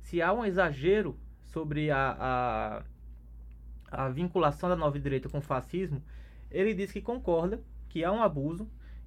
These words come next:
e que hoje qualquer atitude autoritária ou que as pessoas não gostem é chamada de fascista. Por isso, é preciso ir à história para entender o que é o fascismo e como evoluiu. Nesse marco, o fascismo é uma ideologia antidemocrática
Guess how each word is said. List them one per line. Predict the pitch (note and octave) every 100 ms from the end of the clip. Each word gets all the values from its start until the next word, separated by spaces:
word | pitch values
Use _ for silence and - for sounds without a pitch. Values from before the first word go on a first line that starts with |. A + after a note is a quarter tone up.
| -
e | D3+
que | D3+ G#3 -
hoje | E3+ G3+ A#3+ D3+
qualquer | F#3 F3+ G3+
atitude | G#3+ A3 A3 E3+
autoritária | D#3 E3+ D#3+ D#3 C#3 B2+ B2 - -
ou | D3
que | D3
as | E3+
pessoas | E3 D#3+ F#3+ G3+ F3+
não | F#3 F#3+
gostem | C#3 E3 F3+ C3 C#3
é |
chamada | D3 F3 D#3+ D#3
de | D#3
fascista. | - F#3 - C3 - - - -
Por | - G3
isso, | F3+ G#3 - - - -
é | D#3+
preciso | D#3 F#3 G#3+ G3+ G3
ir | A3
à | G#3
história | G#3 E3+ F#3 E3+
para | E3+ F3
entender | F3 F3+ E3+
o | G3
que | G3 F3
é | F3
o |
fascismo | F#3+ D#3+ C#3+ B2 A#2+ - -
e |
como | E3+ F3+ F3+
evoluiu. | F3 F3+ F#3 C#3+ C3 - - - -
Nesse | D3+ G3+ A3+
marco, | G3 D#3 E3+ - - - - - -
o |
fascismo | D#3 F3+ F3 A3+ G#3+ G3+
é |
uma | G3+
ideologia | F#3 F#3+ F3+ E3+ F#3+ G3+ - -
antidemocrática | G#3 B3 A#3 G#3 G3+ G#3 - D3+ D3 - F3